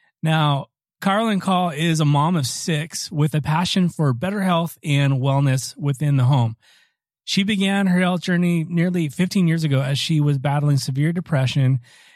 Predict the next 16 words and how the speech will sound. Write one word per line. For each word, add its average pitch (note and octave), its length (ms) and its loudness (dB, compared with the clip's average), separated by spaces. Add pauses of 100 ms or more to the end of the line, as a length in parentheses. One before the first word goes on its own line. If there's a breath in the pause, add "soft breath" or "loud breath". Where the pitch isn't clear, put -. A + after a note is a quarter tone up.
(220 loud breath)
And D3+ 180 2
throughout G#3 220 -2
this E3 160 0
journey, D#3 300 2
she E3+ 180 0
has E3 180 2
tried D#3+ 220 0
to D3+ 80 -2
help C#3+ 260 0
many F3+ 360 0
others C#3+ 400 0 (380 soft breath)
begin D#3 340 2
their C#3+ 180 2
own D3 460 2
health C3+ 340 -2
journey. B2 420 -2